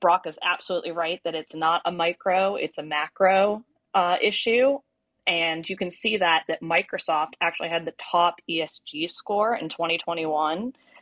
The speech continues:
So that kinda shows, hey, we're this massive company and we're doing everything we can. Yeah, it's kind of a pat on the <laughs> back, but it's also a good example for all the other companies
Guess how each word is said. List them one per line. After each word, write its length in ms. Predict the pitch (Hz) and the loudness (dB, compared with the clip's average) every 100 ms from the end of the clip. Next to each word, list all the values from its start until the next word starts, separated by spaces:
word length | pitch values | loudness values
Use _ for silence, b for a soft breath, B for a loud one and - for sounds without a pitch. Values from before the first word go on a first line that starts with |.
| b b | b b
So 140 | - 196 | 0 4
that 300 | 202 220 - | 4 4 0
kinda 240 | 226 208 | -4 -2
shows, 560 | - 233 220 190 165 - | 0 0 2 2 0 -2
hey, 260 | 208 190 | 0 0
we're 140 | 175 170 | 2 -2
this 160 | 170 | -4
massive 640 | 185 190 202 196 202 196 175 | -6 -6 0 0 0 -4 -8
company 580 | - 180 190 156 156 151 - | -2 -2 -2 -8 -10 -8 -2
and 80 | 165 | 0
we're 100 | 170 | 2
doing 320 | 175 165 170 | 0 -2 0
everything 600 | 170 175 190 180 175 160 | 2 2 -2 -4 -6 -6
we 100 | 160 | -10
can. 520 | - 202 180 156 170 - | -2 0 0 -4 -8 -2
Yeah, 280 | 202 330 392 | 2 4 2
it's 100 | - | 2
kind 220 | 349 320 | -2 -2
of 80 | 269 | -2
a 40 | |
pat 240 | 285 262 | 2 2
on 140 | 247 214 | 2 -2
the 60 | |
<laughs> 140 | 185 262 | 2 2
back, 340 | 233 196 190 _ B B B - | 2 -6 -12 _ B B B 2
but 120 | 254 | 2
it's 100 | 254 | 2
also 300 | 262 277 277 | -2 -2 -4
a 100 | 247 | -4
good 240 | 208 220 | -4 -6
example 800 | 220 196 196 254 285 151 147 156 - | -8 -8 -6 -6 -6 -6 -4 -6 -2
for 280 | 180 170 - | 0 0 0
all 320 | 180 185 208 | 2 4 2
the 160 | 214 208 | 0 -2
other 200 | 196 190 | 0 -2
companies 600 | - 196 180 175 170 | -4 -10 -10 -14 -16